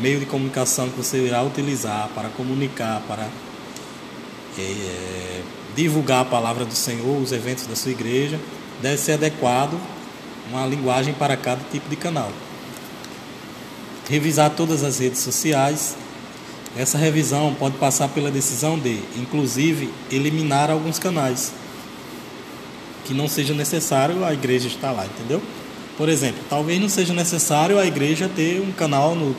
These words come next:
TikTok, que é uma das redes sociais que tá crescendo, mas nem toda, nem se-, nem, nem todas as mídias sociais, redes sociais,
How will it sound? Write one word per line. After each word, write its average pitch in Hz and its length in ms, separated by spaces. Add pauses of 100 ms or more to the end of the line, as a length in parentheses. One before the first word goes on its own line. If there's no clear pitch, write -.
TikTok, 127 600 (440)
que - 80
é - 20
uma 120 100
das 120 200
redes 131 180
sociais 135 480
que - 80
tá 120 120
crescendo, 135 500 (480)
mas 139 240
nem 175 140
toda, 170 420 (380)
nem 170 160
se-, 170 360
nem, 185 420 (640)
nem 160 160
todas 139 240
as 123 140
mídias 127 280
sociais, 151 640
redes 135 280
sociais, 143 580